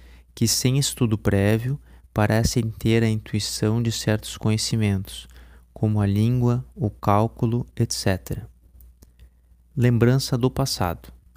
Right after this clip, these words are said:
progresso anterior da alma, mas do qual nem mesmo ela tem consciência. De onde quereis que esses conhecimentos venham? O corpo muda,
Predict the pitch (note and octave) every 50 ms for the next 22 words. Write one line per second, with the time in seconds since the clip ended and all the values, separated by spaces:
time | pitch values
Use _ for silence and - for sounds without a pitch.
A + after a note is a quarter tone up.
0 | - - - _ _ _ _ - A2 A2 G#2+ - G#2+ G#2+ A2 A#2+ - - - A#2
1 | A2 - - A2 G2+ G#2 G#2+ G#2+ A2+ A#2+ A2+ A2+ G#2 G2 F#2 F#2 F#2+ G2+ A2 A#2
2 | C3 D#3 D#3+ - - - - - - _ _ _ _ _ _ _ _ - D3+ A2+
3 | A2 G#2+ A2 A#2 C3 C3 - - - - - _ _ _ - - A#2+ A2+ A2+ -
4 | - - A#2 A2+ A2+ A#2 A#2+ A#2 A2 A#2+ C#3 D#3 D#3 C#3+ C3+ B2 A#2 B2 C3 C3+
5 | C3 C3+ C3 B2+ B2 A#2 G#2 G2+ G2+ G#2 A2 A#2+ B2 - - A#2+ A2+ A#2+ - -
6 | A#2 A#2 - - - A#2 G#2+ G2 G2 F#2+ - - - - - - - _ _ -
7 | - _ _ _ _ _ _ _ - A#2+ G#2+ G2+ A#2+ A#2 A#2 A#2+ B2+ A#2 A#2+ A#2
8 | - - A2+ G#2+ G2+ G#2+ A2 A2 A2+ A#2 - - - - - - - - _ _
9 | - - - - G#2+ A2 A#2+ B2 - - A#2+ - - - A#2 A2+ A2+ A2 - -
10 | - A2 A2 A2 A2 G#2+ G#2 - - G#2 G2+ G2+ G#2 A2 A#2+ C3 B2+ A#2 A2 -
11 | - - - _ _ - - - - - - - - _ - - A#2 - - -
12 | C3 C3 C3+ - - C#3+ C#3+ C3 A#2+ A#2 A2+ G#2 G2+ G2+ G2+